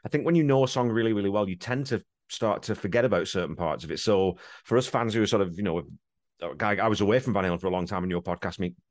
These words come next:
podcast got me back into them. For me, it was like a reminder of,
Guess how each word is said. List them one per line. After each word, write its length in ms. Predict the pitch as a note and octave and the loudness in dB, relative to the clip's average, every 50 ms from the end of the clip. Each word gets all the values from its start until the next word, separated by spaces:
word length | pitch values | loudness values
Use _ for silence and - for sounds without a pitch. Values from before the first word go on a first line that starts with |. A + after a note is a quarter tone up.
| _ _ _ _ | _ _ _ _
podcast 340 | G#2 F#2+ - - F2 - - | -4 -2 -2 -4 -4 -2 -4
got 120 | G2+ - | -4 -2
me 80 | F2+ E2+ | -2 -2
back 220 | E2 E2 - - | -2 -2 0 0
into 220 | B2+ D3+ - - | -2 0 0 0
them. 280 | F2+ D2+ D2 D2 D2 E2 - - - - - _ | 0 0 0 -2 -4 -8 -10 -16 -20 -20 -14 _
For 100 | - B2 | 0 2
me, 160 | A#2 D#3 G3 | 4 4 4
it 60 | A#3 | 4
was 160 | E3+ C3 - F#2+ | 2 0 -2 -2
like 160 | F#2+ G2+ - | -4 -4 -4
a 100 | G#2+ A2 | -4 -4
reminder 440 | A2+ G#2+ A2 A#2+ B2+ C3 A#2+ G#2 F#2+ | -2 -2 -2 -2 -2 -2 0 -2 -2
of, 140 | F2 E2 | -4 -6